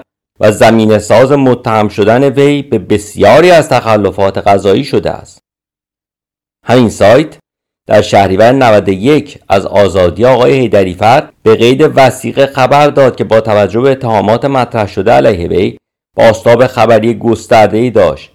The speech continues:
و اژه‌ای مجبور به پاسخگویی شد و وعده داد که به پرونده وی به سرعت رسیدگی خواهد شد.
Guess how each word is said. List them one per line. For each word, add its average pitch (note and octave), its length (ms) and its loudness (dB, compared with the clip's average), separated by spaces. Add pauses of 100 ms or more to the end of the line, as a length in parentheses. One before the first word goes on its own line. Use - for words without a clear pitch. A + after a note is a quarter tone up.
(140)
و D#2+ 120 -6
اژه‌ای F#2 560 -2
مجبور G2+ 600 -4
به G#2 120 0
پاسخگویی G#2 760 -2
شد - 360 -2 (160)
و G2+ 120 2
وعده A2+ 400 2
داد E3 340 2
که G2+ 120 -4
به G#2 100 0
پرونده G2 720 0
وی G2+ 240 0
به G#2 160 -2
سرعت B2+ 680 -4
رسیدگی A2 500 -6
خواهد D#2+ 300 -4
شد. - 240 -20